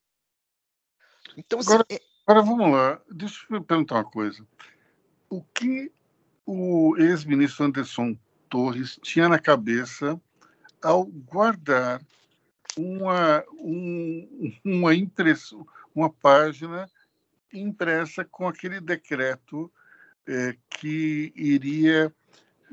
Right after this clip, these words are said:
Speaker 2: como é que é? Iria colocar sob estado de defesa o S T F. Eu, essa, pra mim, é um negócio maluco, porque, quer dizer, apenas naque-, não, não era o S T F, era o T S E, né?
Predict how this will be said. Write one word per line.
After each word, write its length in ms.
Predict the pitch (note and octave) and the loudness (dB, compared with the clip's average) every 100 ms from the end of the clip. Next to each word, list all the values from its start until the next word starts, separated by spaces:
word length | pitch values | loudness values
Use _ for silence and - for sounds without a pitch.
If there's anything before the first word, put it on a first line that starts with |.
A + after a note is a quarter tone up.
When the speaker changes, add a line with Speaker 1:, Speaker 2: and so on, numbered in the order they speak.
| E3+ | -10
Speaker 2:
como 160 | - F3+ | -4 -4
é 40 | |
que 140 | - | -2
é? 180 | F#3+ A3 | -4 -2
Iria 440 | E3+ D#3+ F3 F#3+ F3+ | 0 0 0 -2 -2
colocar 680 | F3+ E3 - D#3+ E3+ F3 | 0 -2 -2 0 2 2
sob 300 | - - D#3 | -4 -8 -6
estado 360 | D3 - F3+ F#3 | -8 0 0 0
de 60 | |
defesa 680 | D#3+ C#3+ - D#3+ F3+ F3 - - - | -2 -4 -2 -2 -2 -4 -8 -10 -4
o 320 | G3 A3+ A3 _ _ _ | 0 0 -2 _ _ _
S 320 | E3+ E3 - | -2 -2 -4
T 120 | D#3+ | -2
F. 440 | D#3 A#2 - - F#2+ _ _ - _ _ _ _ _ _ _ _ _ - - D#3 - - - | 0 0 -2 -14 -20 _ _ -20 _ _ _ _ _ _ _ _ _ -20 -6 -6 -6 -14 -8
Eu, 260 | F#3+ A#3 | -6 -6
essa, 460 | D4 G#3+ G#3 - G#3+ | -2 -2 -2 0 0
pra 180 | G#3+ G3 | 2 0
mim, 140 | G#3 | 2
é 80 | A3+ | 2
um 60 | A3 | 0
negócio 440 | G#3 G#3+ G#3 A3+ | 2 0 0 -4
maluco, 480 | G#3+ A3 G#3+ G#3+ F3+ | 0 2 2 -2 -8
porque, 380 | D#3+ D#3 E3 D3+ - - _ | -12 -2 -2 -2 -16 -20 _
quer 60 | D#3+ | -6
dizer, 260 | D#3 G#3+ - - _ | -4 -6 -10 -18 _
apenas 580 | F3 - - A#3+ A#3 F3 | -6 -6 -4 0 0 0
naque-, 280 | F#3+ F3 - - _ _ _ | 0 0 -4 -12 _ _ _
não, 280 | - A3 G#3+ | -4 0 2
não 120 | G#3+ | 2
era 80 | C#4 | 2
o 40 | |
S 120 | A#3+ - | 0 -2
T 120 | D3 | 0
F, 200 | A#2+ C#3 | 0 0
era 100 | D3 | -4
o 40 | |
T 140 | D#3 F#3 | -4 -6
S 260 | D#3+ - | -6 -6
E, 200 | B2+ G#2 | -4 -4
né? 200 | G#2 C#3+ | -8 -14